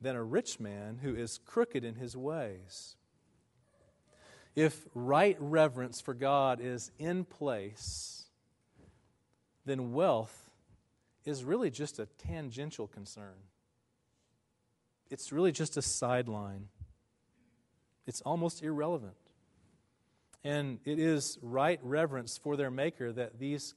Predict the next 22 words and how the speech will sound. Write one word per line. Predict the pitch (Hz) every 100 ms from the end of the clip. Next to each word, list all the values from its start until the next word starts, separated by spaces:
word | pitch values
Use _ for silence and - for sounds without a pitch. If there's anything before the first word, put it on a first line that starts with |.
| -
kids | - 175 120 117 - - - _ _ _ 117
gain | 147 214 123 110 120 123
at | 131 _
Casa | - 160 -
de | 175 175
Fe | 180 220 110 113
and | 139
at | 131 - _ -
many | 170 214
other | 170
places | 139 135 135 143 131
like | 131 202 -
them | 120 123
around | 123 127 135
the | 135
world, | 156 196 135 104 - _ - - - -
through | - - 165 214
the | 185 135
love | 127 147 180 202
of | 151 120
God's | 131 127 127
servants | - - 170 180 185 143 -